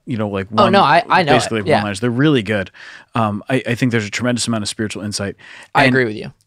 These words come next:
Speaker 1: I think Jose Maria Escrivá is sort of the, the natural conclusion of Saint Francis de Sales.
Speaker 2: Okay.
Speaker 1: So Francis de Sales was this great bishop. Uh,
Speaker 2: Yeah.
Speaker 1: he reformed the clergy of his diocese, but he also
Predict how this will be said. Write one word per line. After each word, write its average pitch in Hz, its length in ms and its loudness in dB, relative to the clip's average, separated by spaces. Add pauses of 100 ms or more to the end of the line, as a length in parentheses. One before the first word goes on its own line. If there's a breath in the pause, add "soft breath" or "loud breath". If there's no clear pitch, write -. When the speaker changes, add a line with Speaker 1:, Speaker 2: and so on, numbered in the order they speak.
Speaker 1:
I 170 120 4
think 190 160 -2
Jose 135 240 4
Maria 113 240 0
Escrivá 101 560 -4
is 101 120 -10
sort 117 160 -2
of 101 100 -8
the, 101 200 -6
the 107 140 -8
natural 107 500 -4
conclusion 110 560 -6
of 101 100 -6
Saint 98 200 -6
Francis 98 360 -8
de 92 100 -14
Sales. - 480 -8 (840 loud breath)
Speaker 2:
Okay. - 340 -10
Speaker 1:
So 123 100 -4
Francis 165 400 2
de 107 100 -4
Sales 104 360 0
was 98 140 -8
this 104 160 -6
great 110 340 -4
bishop. 95 380 -6 (520)
Uh, 110 60 -4
Speaker 2:
Yeah. 85 180 -4
Speaker 1:
he 95 100 -10
reformed 117 400 0
the 110 80 -4
clergy 107 320 -6
of 95 80 -6
his 95 120 -6
diocese, 98 500 -6
but 98 140 -10
he 104 120 -4
also 113 600 -4